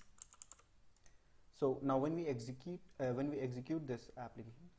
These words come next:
sorry, last thing which I forgot to mention, that we need to call this method.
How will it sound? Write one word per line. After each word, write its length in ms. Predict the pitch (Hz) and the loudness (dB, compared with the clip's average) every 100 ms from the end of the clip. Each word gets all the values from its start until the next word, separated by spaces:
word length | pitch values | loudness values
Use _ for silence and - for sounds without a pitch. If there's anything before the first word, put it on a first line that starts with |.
| - | -10
sorry, 160 | 117 110 | -8 -6
last 260 | 113 113 | -8 -8
thing 200 | 127 120 | -6 -6
which 120 | 113 | -4
I 60 | 117 110 | -6 -4
forgot 220 | 117 117 | -6 -4
to 60 | 117 | -6
mention, 320 | 120 - 120 | -6 -6 -4
that 140 | 117 113 | -4 -4
we 80 | |
need 140 | 117 110 | -4 -4
to 40 | |
call 200 | 117 117 | -4 -6
this 180 | 110 - | -6 -6
method. 320 | 117 151 196 | -6 -4 -6